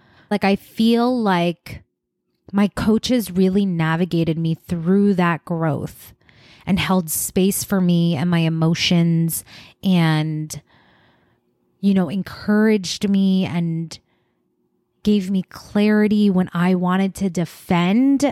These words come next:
the things that were happening, when I wanted to justify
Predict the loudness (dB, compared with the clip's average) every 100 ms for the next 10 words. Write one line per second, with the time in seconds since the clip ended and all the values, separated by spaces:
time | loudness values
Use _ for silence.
0 | -2 -4 -4 -2 -2 -2 -2 -2 -2 -2
1 | 0 0 0 -2 -4 -8 -10 -12 -4 -2
2 | 0 -2 -4 0 0 2 0 -2